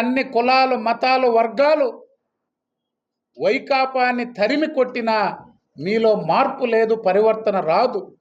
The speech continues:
మళ్ళీ కులాల ట్రాప్ మొదలుపెట్టారు. అందుకే కూటమి నాయకులకైనా,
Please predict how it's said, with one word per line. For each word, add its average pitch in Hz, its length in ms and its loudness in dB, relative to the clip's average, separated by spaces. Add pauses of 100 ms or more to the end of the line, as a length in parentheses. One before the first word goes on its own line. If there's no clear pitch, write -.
(720)
మళ్ళీ 214 400 0 (160)
కులాల 254 340 4 (540)
ట్రాప్ 226 260 -2 (140)
మొదలుపెట్టారు. 185 680 -8 (1400)
అందుకే 247 400 0 (140)
కూటమి 254 420 0
నాయకులకైనా, 247 760 -2